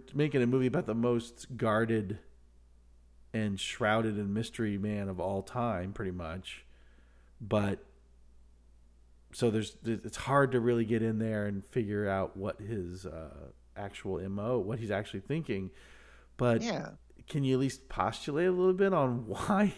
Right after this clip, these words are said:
Speaker 1: he's done any of this stuff?
Speaker 2: I mean, all, all you're given is that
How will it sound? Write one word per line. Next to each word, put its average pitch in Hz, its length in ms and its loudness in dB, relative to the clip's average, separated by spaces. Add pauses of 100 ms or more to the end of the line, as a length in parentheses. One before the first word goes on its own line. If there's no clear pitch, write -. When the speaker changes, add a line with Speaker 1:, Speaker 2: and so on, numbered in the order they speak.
Speaker 1:
he's 196 140 -6
done 165 320 2
any 175 220 4
of 175 80 2
this 190 200 2
stuff? 233 360 -2 (340)
Speaker 2:
I 151 40 4
mean, 175 220 6
all, 185 340 10
all 175 160 10
you're 208 140 6
given 156 320 4
is 151 180 0
that 143 320 4